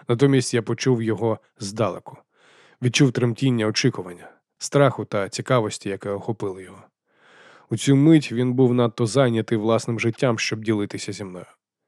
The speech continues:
Раптово я почав міркувати, чи не були схожими почуття Веріті, коли я на Раріску ганявся за піратами, а він мусив сидіти у своїй вежі,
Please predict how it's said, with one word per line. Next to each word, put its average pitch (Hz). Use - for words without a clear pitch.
Раптово 123
я 113
почав 113
міркувати, 113
чи -
не 113
були 113
схожими 117
почуття 117
Веріті, 110
коли 104
я 101
на 98
Раріску 110
ганявся 101
за 101
піратами, 107
а 104
він 110
мусив 110
сидіти 113
у 104
своїй 104
вежі, 110